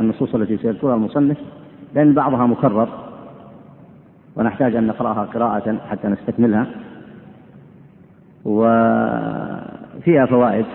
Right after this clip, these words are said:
منها تعريف الوجل، تعريف الوجه، تعريف الطرب، هذه فوائد في التعريفات. لكن جملة الموضوع كما أسلفت هو الفرق بين السماع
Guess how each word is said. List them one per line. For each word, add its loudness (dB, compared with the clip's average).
منها 4
تعريف 0
الوجل، 2
تعريف 0
الوجه، 2
تعريف 0
الطرب، 0
هذه 2
فوائد 2
في -8
التعريفات. -2
لكن 2
جملة 4
الموضوع 2
كما -2
أسلفت -4
هو 2
الفرق 0
بين 2
السماع 0